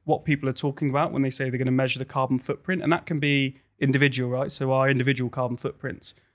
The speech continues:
our home carbon footprints, right? What energy we use into the house and things like that. And then the carbon footprint of a business. So what we were saying is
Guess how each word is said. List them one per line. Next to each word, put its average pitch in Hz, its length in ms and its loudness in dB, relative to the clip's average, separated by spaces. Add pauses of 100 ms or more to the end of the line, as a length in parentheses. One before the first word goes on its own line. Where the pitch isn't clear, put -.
(120)
our 127 160 8
home 147 280 6
carbon 123 300 -2
footprints, - 540 -6
right? 131 180 0
What 135 220 0
energy 135 240 2
we 127 80 -2
use 123 300 -2
into 120 160 -8
the 135 80 0
house 135 280 0
and 131 100 -4
things 131 180 -2
like - 100 -6
that. 131 220 -2 (280)
And 131 140 6
then 131 160 6
the 127 80 2
carbon 123 280 0
footprint - 520 -2
of 127 140 0
a 127 40 -2
business. 147 460 -4 (460)
So 156 420 4 (180)
what 156 220 0
we 170 180 4
were 240 80 2
saying 127 360 -2
is 131 260 -4